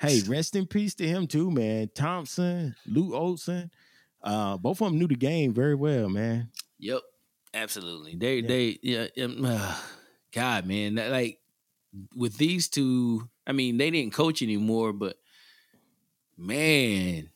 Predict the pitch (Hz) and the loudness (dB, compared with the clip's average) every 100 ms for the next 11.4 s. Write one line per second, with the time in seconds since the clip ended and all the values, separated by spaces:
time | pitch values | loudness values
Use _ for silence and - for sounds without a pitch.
0 | _ _ _ _ - 139 160 95 107 135 | _ _ _ _ -14 -12 -10 -4 0 2
1 | 160 113 113 - 80 - 147 151 175 131 | 2 0 -6 -6 -18 -6 0 2 2 0
2 | 123 131 131 117 104 101 95 92 95 101 | 2 2 0 0 0 0 0 0 0 0
3 | 101 95 92 - - - _ _ _ _ | 0 -2 -2 -4 -6 -12 _ _ _ _
4 | _ _ _ _ - 101 95 92 123 131 | _ _ _ _ -8 -6 -6 -4 -2 2
5 | 139 135 120 - - - 127 110 - - | 2 0 0 -4 -2 -2 -2 -4 -8 -18
6 | - _ _ 104 101 98 95 90 85 78 | -20 _ _ -2 0 0 -2 -4 -6 -10
7 | - _ _ _ _ _ _ _ _ 101 | -18 _ _ _ _ _ _ _ _ -4
8 | 101 90 80 82 90 101 120 123 120 117 | -2 -2 -4 -4 -2 -2 -2 0 0 0
9 | - - - _ _ _ _ _ _ 92 | -4 -6 -6 _ _ _ _ _ _ -6
10 | 90 85 78 69 _ _ _ _ _ _ | -6 -6 -10 -16 _ _ _ _ _ _
11 | _ 95 90 80 | _ -10 -8 -10